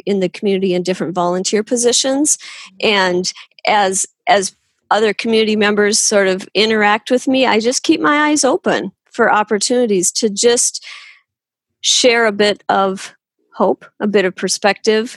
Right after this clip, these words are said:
a bit of understanding that I'm deeply loved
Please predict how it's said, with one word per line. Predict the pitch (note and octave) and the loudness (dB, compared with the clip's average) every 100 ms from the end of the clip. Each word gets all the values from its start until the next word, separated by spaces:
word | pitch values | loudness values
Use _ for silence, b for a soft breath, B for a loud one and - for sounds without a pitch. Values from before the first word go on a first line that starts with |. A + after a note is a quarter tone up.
| B B B _ | B B B _
a | G#3+ | 0
bit | A#3 | 2
of | A3 G3+ | 0 -2
understanding | A3 G#3+ G3+ - G#3 G3 G#3+ G#3+ | -2 0 0 0 0 2 0 0
that | F#3+ - | 0 0
I'm | G3 G#3 A3+ C4+ - - | 0 0 0 -4 -6 -8
deeply | G3 A#3 - C#4+ C4+ | -2 -2 0 0 2
loved | B3+ A#3 E4+ F4 - | 2 2 0 -6 -10